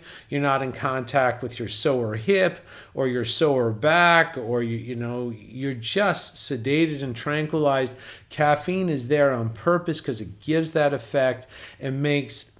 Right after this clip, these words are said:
boring tasks, when you are caffeinated, it makes you accomplish boring tasks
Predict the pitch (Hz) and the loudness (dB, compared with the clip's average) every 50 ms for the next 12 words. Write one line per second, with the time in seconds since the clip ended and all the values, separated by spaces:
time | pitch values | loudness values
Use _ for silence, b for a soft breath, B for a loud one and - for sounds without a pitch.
0 | - - 127 131 120 113 123 143 143 160 175 185 185 185 185 175 170 - - - | -18 -14 -12 -10 -6 -4 -2 2 2 4 4 4 4 4 2 0 -2 -4 -2 0
1 | 156 147 151 151 151 151 151 - - - - - - - _ _ b b b b | 2 4 4 4 4 2 0 -4 -8 -10 -10 -10 -12 -14 _ _ b b b b
2 | b b b b b b _ _ _ _ _ _ - 139 143 147 143 139 147 175 | b b b b b b _ _ _ _ _ _ -10 -6 -2 -2 0 0 0 2
3 | 220 254 254 254 240 226 - - 143 143 135 135 127 - - - - 170 175 180 | 2 2 2 2 2 0 0 0 2 4 4 4 2 0 -2 -2 0 2 4 4
4 | 180 175 - - 180 175 170 165 165 165 156 165 165 156 135 120 123 135 147 156 | 4 2 2 0 0 0 2 2 2 2 0 0 -2 -2 -4 -4 -4 -4 -4 -4
5 | 151 - - 151 135 117 - - 151 147 147 143 143 - 127 110 110 107 107 107 | -4 -4 -4 -4 -4 -6 -4 -2 0 0 0 0 -2 -4 -4 -4 -6 -8 -6 -4
6 | 139 139 147 156 165 170 170 170 160 156 - - 147 143 143 139 139 139 - - | -2 0 0 0 0 0 0 -2 -2 -4 -4 -2 0 0 2 2 0 0 -2 -6